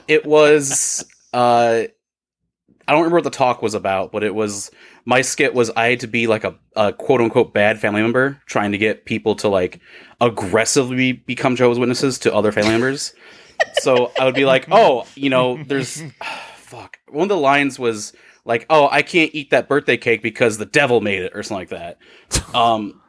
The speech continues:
it was something like that. It was just kind of like a, a exaggerated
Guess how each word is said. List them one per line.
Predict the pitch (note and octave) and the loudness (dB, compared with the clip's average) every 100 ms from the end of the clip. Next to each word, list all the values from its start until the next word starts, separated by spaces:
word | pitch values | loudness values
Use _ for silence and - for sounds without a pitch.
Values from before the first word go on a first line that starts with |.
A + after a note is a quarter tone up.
| _ | _
it | - D#3+ | 0 0
was | - | 0
something | - A#3 G#3+ | 0 0 0
like | C#3+ C3 | 0 2
that. | B2+ B2 D3 | 2 2 2
It | |
was | D3 | 0
just | F3+ - | 0 0
kind | E3+ | 2
of | |
like | C#3 B2 - | 2 0 -6
a, | G2+ G2+ - | -8 -10 -4
a | A#2+ A2+ | -2 0
exaggerated | B2+ A#2 B2+ A#2+ A2+ G#2+ G#2 G2 F2+ | -2 -2 2 2 0 0 0 -2 -4